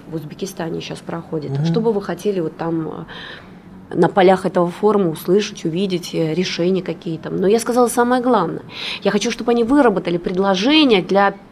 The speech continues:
Speaker 1: президента Международного олимпийского комитета, что лишать страну, э, спортсменов флага и гимна — это вообще никогда недопустимо. От слова совсем недопустимо, потому что для спортсменов, ну, я щас про себя в том числе говорю,
Speaker 2: Мгм.
Speaker 1: это очень дорого. Мы за это,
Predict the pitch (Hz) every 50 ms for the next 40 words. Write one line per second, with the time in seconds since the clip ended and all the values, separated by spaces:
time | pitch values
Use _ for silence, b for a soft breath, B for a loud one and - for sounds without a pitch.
0 | - - 220 247 247 277 269 262 269 233 - 180 185 175 - 190 196 214 220 185
1 | 185 180 175 175 175 220 196 - - 170 - 175 165 175 175 262 269 247 196 185
2 | 185 202 208 208 202 247 233 - - - - - - 160 170 202 233 285 330 330
3 | 302 277 B B B B B B B B B B B B B B B B - -
4 | 156 170 175 175 170 165 160 160 - - 220 - - - 262 254 247 220 190 160
5 | 151 - - - - - - 202 240 262 262 233 190 190 180 170 180 269 339 302
6 | 247 196 185 180 196 196 208 202 - - 285 277 226 - 196 190 185 233 240 226
7 | 185 202 202 202 226 226 - - - 262 254 247 196 175 151 143 165 - 160 147
8 | - - 240 233 220 - 240 226 220 - 294 302 269 226 202 165 156 - 170 165
9 | - 185 165 - - 185 175 175 180 196 185 - 214 208 - 254 254 254 247 233
10 | - - - - 185 - - - 151 175 156 156 - - 156 - - - 180 -
11 | 226 185 165 - - - 151 151 - - - - 143 - 151 151 - 147 143 -
12 | 185 185 185 190 208 - - 262 233 - - 208 208 175 165 156 151 - - -
13 | - - B B B B B B - - - - - - - - 202 185 202 247
14 | 269 294 285 294 214 190 180 170